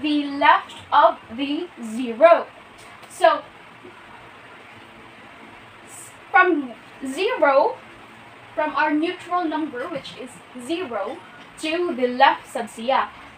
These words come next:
Si positive integers kay to the right, si negative sa left. So, which means nga, tanan naa sa left, negative, at tanan naa sa right, kay positive.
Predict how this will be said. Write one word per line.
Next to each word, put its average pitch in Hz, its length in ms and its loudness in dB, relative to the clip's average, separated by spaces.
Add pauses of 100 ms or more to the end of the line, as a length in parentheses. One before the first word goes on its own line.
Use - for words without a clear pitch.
Si 311 80 -6
positive 370 560 2
integers 339 560 -6
kay 349 280 -6 (120)
to 302 80 -6
the 302 160 -2
right, 247 480 0 (240)
si 311 160 0
negative 320 560 0 (160)
sa 240 240 -8
left. 277 320 2 (800)
So, 311 300 4 (2000)
which 466 360 -4
means 320 420 0
nga, 285 320 -2 (140)
tanan 320 340 2
naa 427 240 0
sa 427 80 -4
left, 277 400 0
negative, 269 640 -4 (400)
at 269 160 -4
tanan 285 240 2
naa 349 240 0
sa 427 160 -2
right, 202 320 -2 (240)
kay 349 240 4 (240)
positive. 269 500 -6